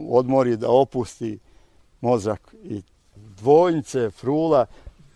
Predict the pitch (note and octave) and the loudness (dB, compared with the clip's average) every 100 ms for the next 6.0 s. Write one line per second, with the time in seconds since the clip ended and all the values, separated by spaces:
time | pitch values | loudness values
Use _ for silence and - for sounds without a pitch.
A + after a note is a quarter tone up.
0 | A#2 - D#3+ D3+ A#2+ D3+ E3 C#3 A#2+ C3 | -12 -2 -2 -2 -4 -2 0 0 0 0
1 | B2 G#2+ G2+ A#2+ D3 D#3+ B2 - A2+ G#2 | 2 0 -2 2 2 4 2 0 -10 -10
2 | A2 - A#2 C3+ - B2 B2+ C#3 C#3 A2+ | -10 -6 -6 -6 -6 -4 -4 -6 -6 -6
3 | G#2 - C3 A2+ G#2+ - A2+ A2+ D#3 - | -10 -4 -4 -4 -10 -12 -14 -8 -8 -6
4 | C3 B2 A#2+ A2 - B2 A#2 - B2+ A2 | -6 -6 -6 -8 -6 -4 -4 -4 -6 -4
5 | A2+ A2 B2 G#2 - G#2+ G#2+ - A#2 | -4 -2 -4 -6 -14 -16 -16 -12 -12